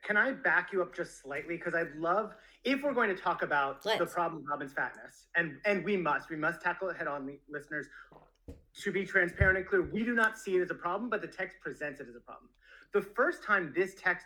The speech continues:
Speaker 1: presents it as a problem is actually earlier when Elizabeth is on the phone with Robin Wilson's mother, Missus Wilson.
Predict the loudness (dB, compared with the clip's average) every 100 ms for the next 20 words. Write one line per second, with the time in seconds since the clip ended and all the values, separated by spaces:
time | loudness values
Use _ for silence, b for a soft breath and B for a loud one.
0 | -10 -8 -4 -4 -4 -6 -6 -8 -10 -10
1 | -8 -10 -2 0 0 -4 -8 -2 0 0
2 | 0 -2 -4 B B -2 0 0 0 2
3 | 2 0 -6 -2 2 2 0 -2 -4 -6
4 | -2 2 4 2 -2 -6 -8 -14 -10 0
5 | 2 2 0 -4 -2 -2 -2 -10 -14 -20